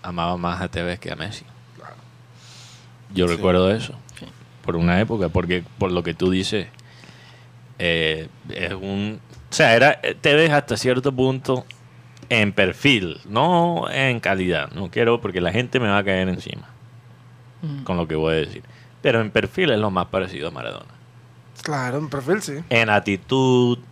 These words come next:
Speaker 1: en estilo de jugar.
Speaker 2: En equipo donde fue figura.
Speaker 1: En equipo donde fue figura, en Boca.
Speaker 4: ¿Y de liderazgo?
Speaker 1: En personalidad. En liderazgo, mm, ahí no.
Speaker 4: ¿Cuánto le
Speaker 1: No.
Speaker 4: pondrías?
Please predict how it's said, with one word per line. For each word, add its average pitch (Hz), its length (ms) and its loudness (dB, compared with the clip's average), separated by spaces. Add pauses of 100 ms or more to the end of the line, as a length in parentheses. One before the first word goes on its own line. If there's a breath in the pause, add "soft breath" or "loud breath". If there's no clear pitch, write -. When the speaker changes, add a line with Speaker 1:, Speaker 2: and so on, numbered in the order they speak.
(600)
Speaker 1:
en 95 180 2
estilo 107 520 2
de 98 120 2
jugar. 113 720 6
Speaker 2:
En 190 100 -2
equipo 196 440 2
donde 208 160 2
fue 196 240 0
figura. 226 580 4
Speaker 1:
En 104 180 2
equipo 95 300 0
donde 95 180 2
fue 92 200 0
figura, 110 440 2
en 101 100 -2
Boca. 117 640 4
Speaker 4:
¿Y 190 120 2
de 185 120 6
liderazgo? 175 600 2 (320)
Speaker 1:
En 101 160 0
personalidad. 98 960 4
En 135 160 0
liderazgo, 180 640 4
mm, 160 320 -4 (240)
ahí 110 240 2
no. 87 300 -2
Speaker 4:
¿Cuánto 185 260 0
le 208 80 0
Speaker 1:
No. 175 60 -4
Speaker 4:
pondrías? 175 560 -4